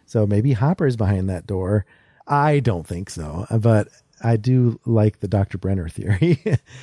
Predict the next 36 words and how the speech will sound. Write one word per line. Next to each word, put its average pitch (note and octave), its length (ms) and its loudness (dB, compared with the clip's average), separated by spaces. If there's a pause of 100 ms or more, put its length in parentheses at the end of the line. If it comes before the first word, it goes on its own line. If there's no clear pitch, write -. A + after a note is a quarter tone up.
(400)
And C#3 160 2
then, D3 100 4
of C#3 80 -2
course, C#3 340 0 (100)
where A#2+ 580 4
did A2+ 260 0
the A2+ 80 4
Russians G2 580 0 (140)
get A2 340 0
a G#2+ 120 0
Demogorgon? F#2+ 880 -2 (360)
And C#3+ 140 0
I'm D#3+ 160 2
actually D3 300 0
very A2+ 240 2
happy A2+ 500 0
to C3+ 80 0
see C3 300 0
the B2+ 120 0
Demogorgon B2+ 680 0 (360)
as B2 560 0 (320)
a A#2+ 120 0
return A#2+ 640 0 (220)
for A#2 240 0
perhaps A#2 360 0
season A#2 240 0
four, A#2 380 0 (320)
because D#3+ 240 0
the B3+ 100 -8
Mind C#4+ 220 2
Flayer B2 260 0
was G2 180 -2
great F#2+ 240 -2
and G2 100 -12
everything, G2+ 400 -4
but A2 180 0